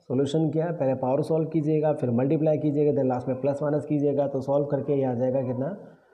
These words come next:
ये आ जाएगा आपका solve करके एट प्लस एट के। अब जैसे हमने आपको बताया था कि यहाँ पर जो p minus k टू होगा वो equal to zero होगा, that means polynomial का जो रिमाइंडर होगा ज़ीरो के इक्वल होगा, तो इसको हम zero k equal put कर देते हैं। अब ज़ीरो के equal put करेंगे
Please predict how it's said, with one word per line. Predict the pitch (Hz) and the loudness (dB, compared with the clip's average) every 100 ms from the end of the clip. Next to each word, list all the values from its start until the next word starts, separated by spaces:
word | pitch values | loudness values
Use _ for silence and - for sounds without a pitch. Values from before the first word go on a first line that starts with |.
| _ _ 143 | _ _ -2
ये | |
आ | 156 | 2
जाएगा | 147 143 147 | 2 2 0
आपका | 143 | 0
solve | 135 139 139 | -2 0 0
करके | 131 127 151 147 | 0 -2 0 2
एट | 135 135 | 0 0
प्लस | 135 127 - | -4 -4 -4
एट | 127 - | -4 -4
के। | 104 107 - _ _ - | -8 -12 -14 _ _ -6
अब | 113 | -2
जैसे | 127 139 | 0 0
हमने | 151 | 2
आपको | 151 156 | 0 2
बताया | 147 143 143 | 2 2 2
था | 139 | 0
कि | 131 143 | -2 -2
यहाँ | 135 | -2
पर | 139 | 0
जो | 135 147 147 - - | 0 0 -4 -12 -4
p | 160 | 0
minus | 180 165 151 - | 2 2 0 0
k | 147 | 0
टू | 143 | 0
होगा | 135 139 | 0 2
वो | 135 | 0
equal | 131 127 | 0 0
to | 127 110 | 0 0
zero | 131 | 0
होगा, | 131 123 131 | 0 -2 -2
that | 123 123 | -4 -2
means | 139 - 135 | -2 0 2
polynomial | 151 175 165 165 | 2 2 2 2
का | 160 | 2
जो | 156 | 2
रिमाइंडर | 143 135 135 | 2 2 0
होगा | 135 131 | 0 0
ज़ीरो | 120 127 | 0 -2
के | 131 123 | 0 -4
इक्वल | 117 147 | -2 0
होगा, | 127 117 131 - - _ _ _ _ _ _ | 2 0 -4 -12 -20 _ _ _ _ _ _
तो | 151 | 0
इसको | 147 139 - 156 | 2 0 0 0
हम | 139 160 | 2 2
zero | 143 135 | 2 2
k | 127 131 | 2 0
equal | 127 127 | 2 0
put | 131 143 | 0 -2
कर | - 151 | 0 2
देते | 151 143 | 2 0
हैं। | 165 - - - _ _ _ _ - | -2 -4 -12 -20 _ _ _ _ -4
अब | 120 | -2
ज़ीरो | 123 151 | 2 2
के | 160 | 2
equal | 156 170 | 2 2
put | 160 165 160 | 2 0 2
करेंगे | 151 156 160 - | 2 2 0 -2